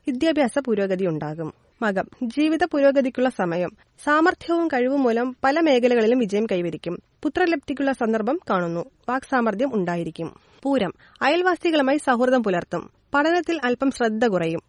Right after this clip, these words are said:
വിവാഹം നടക്കാനുള്ള സാധ്യത കാണുന്നു. ഉത്രം: സാമ്പത്തിക നേട്ടം പ്രതീക്ഷിക്കാം.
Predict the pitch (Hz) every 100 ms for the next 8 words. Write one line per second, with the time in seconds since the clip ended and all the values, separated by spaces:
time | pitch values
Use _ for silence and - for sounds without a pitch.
0 | - 254 285 285 285 208 214 208 240 233
1 | 202 196 208 190 160 160 160 - _ -
2 | 254 - 175 - _ - 285 311 349 349
3 | 359 285 262 285 247 175 - 185 180